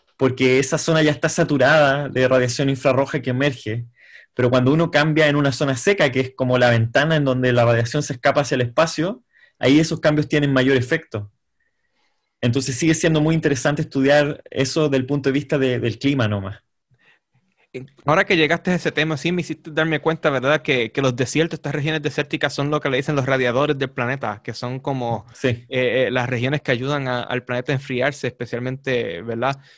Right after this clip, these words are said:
Speaker 2: Ya que son tan calientes y tienen tan poco vapor de agua, siguen emitiendo hacia el espacio. Y eso me, me trae la curiosidad que, ¿verdad? Además de que también es una región que, que es por, por dicho, eh, hecho, eh, trae la, la astronomía a su lugar.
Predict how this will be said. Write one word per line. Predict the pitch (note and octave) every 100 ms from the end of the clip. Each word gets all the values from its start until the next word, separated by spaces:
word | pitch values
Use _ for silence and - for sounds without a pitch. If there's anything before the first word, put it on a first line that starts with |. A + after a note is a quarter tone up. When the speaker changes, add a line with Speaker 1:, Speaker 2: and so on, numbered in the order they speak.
| _ -
Speaker 2:
Ya | B2+
que | C3
son | D#3 C#3+
tan | C#3+
calientes | C3+ B2+ C3+ D3 C3+
y |
tienen | B2+ B2
tan | C3 B2
poco | C3 C3+
vapor | B2 B2+ B2
de | A#2
agua, | C3 B2+
siguen | B2 B2 B2+
emitiendo | B2 A#2+ A#2+ A#2+
hacia | -
el | A#2
espacio. | G#2+ B2+ B2+ - A2 - _ _ _ -
Y | C#3 D3 - _ _ _
eso | C#3+ G#3+
me, | G3 E3
me | D3+
trae | D3 D#3
la | F3+
curiosidad | F3+ D3 C#3 C#3+ E3+
que, | - C3 A#2+ - -
¿verdad? | B2 B2 D#3+ D#3+
Además | C#3 C3 C3
de | D3+
que | D3+ B2
también | A#2+ A#2+ C3
es | C3
una | C3+ C#3
región | A#2+ A2 C3 B2+
que, | A#2+ A2+ - - _ _ _ _
que | C3
es | A#2 - _
por, | B2 A#2+ _
por | - C3
dicho, | A2 D#3 - C#3+ A#2 B2+ -
eh, | B2+ A#2+ A#2 A2+ A2 G#2+ _ _ _
hecho, | A#2 C#3+ C#3+ - A2 A2 -
eh, | B2 A2+
trae | A#2 A#2+ B2+ B2
la, | A#2+ A#2
la | A2+
astronomía | - A#2+ A2+ B2+ C3 G#2+ - _ _ _
a | A#2
su | -
lugar. | A#2+ A#2+ B2+